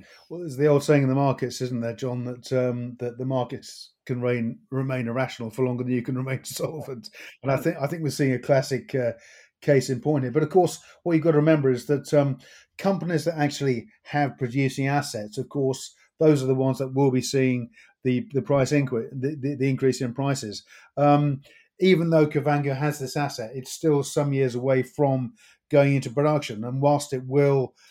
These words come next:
contribute to, no doubt contribute to future production, of course, at the moment,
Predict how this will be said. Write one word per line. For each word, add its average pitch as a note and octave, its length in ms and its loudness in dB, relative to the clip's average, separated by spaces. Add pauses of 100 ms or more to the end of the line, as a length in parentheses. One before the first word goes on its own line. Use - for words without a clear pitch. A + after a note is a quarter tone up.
(140)
contribute C3+ 760 0
to, B2+ 340 2 (300)
no C3 160 0
doubt C3 180 0
contribute C3+ 320 -4
to B2+ 120 -8
future D3 580 -2 (180)
production, C#3+ 460 4
of G#2+ 80 -14
course, C#3 340 -6
at D3 160 -2
the C#3+ 80 -4
moment, C#3+ 520 2